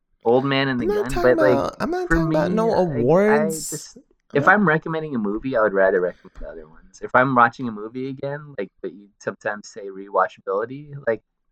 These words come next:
Speaker 1: I wouldn't, if I had a
Speaker 2: Okay,
Speaker 1: choice
Speaker 2: you can
Speaker 1: between
Speaker 2: make
Speaker 1: watching
Speaker 2: an
Speaker 1: the movies
Speaker 2: argument about
Speaker 1: again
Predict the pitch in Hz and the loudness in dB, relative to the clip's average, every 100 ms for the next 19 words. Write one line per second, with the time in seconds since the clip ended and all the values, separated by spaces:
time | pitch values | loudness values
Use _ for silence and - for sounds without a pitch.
0 | _ _ _ _ _ _ _ _ _ _ | _ _ _ _ _ _ _ _ _ _
1 | _ - 151 160 160 135 _ _ _ _ | _ -4 -2 0 -2 -8 _ _ _ _
2 | _ _ _ _ _ _ - _ _ 135 | _ _ _ _ _ _ -20 _ _ 2
3 | 143 - - 214 180 226 370 320 220 196 | 6 6 8 6 6 2 2 4 6 8
4 | 240 202 - 139 156 180 208 196 156 135 | 6 4 6 6 6 4 4 6 6 6